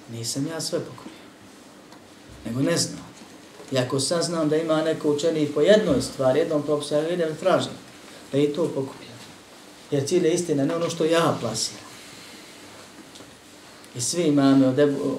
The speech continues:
Ebu Hanife i prije njega, onih Malika, Šafija, Ahmeda, Avzaija, Theurija, Abdullah ibn Mubaraka, su bili upravo ovo. Znači,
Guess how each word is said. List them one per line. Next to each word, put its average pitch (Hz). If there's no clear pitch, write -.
Ebu 143
Hanife 139
i 135
prije 143
njega, 135
onih 135
Malika, 135
Šafija, 131
Ahmeda, 131
Avzaija, 131
Theurija, 135
Abdullah 139
ibn 135
Mubaraka, 135
su -
bili 143
upravo 131
ovo. 117
Znači, 127